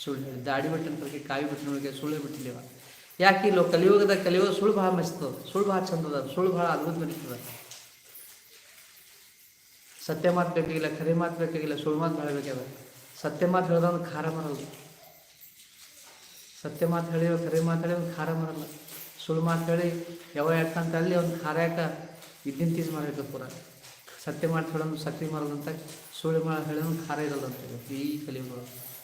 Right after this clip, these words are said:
ಏಟ್ ಸುಳ್ಳು ಹೇಳ್ತಾನೋ ಅಷ್ಟು ನಾವು ಮಹತ್ವ ಕೊಡ್ತೇವೆ, ಏಟ್ ಗಲತ್ ಹೇಳ್ತಾನೋ ಅಷ್ಟು ಮಹತ್ವ ಕೊಡ್ತೇವೆ,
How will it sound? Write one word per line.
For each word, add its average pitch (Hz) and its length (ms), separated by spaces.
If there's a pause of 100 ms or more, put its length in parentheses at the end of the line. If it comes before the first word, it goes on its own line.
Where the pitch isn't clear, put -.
(480)
ಏಟ್ 156 220
ಸುಳ್ಳು 151 180
ಹೇಳ್ತಾನೋ 156 300
ಅಷ್ಟು 190 180
ನಾವು 165 140
ಮಹತ್ವ 143 260
ಕೊಡ್ತೇವೆ, 127 400 (560)
ಏಟ್ 160 200
ಗಲತ್ 160 200
ಹೇಳ್ತಾನೋ 165 320
ಅಷ್ಟು 180 200
ಮಹತ್ವ 151 220
ಕೊಡ್ತೇವೆ, 127 420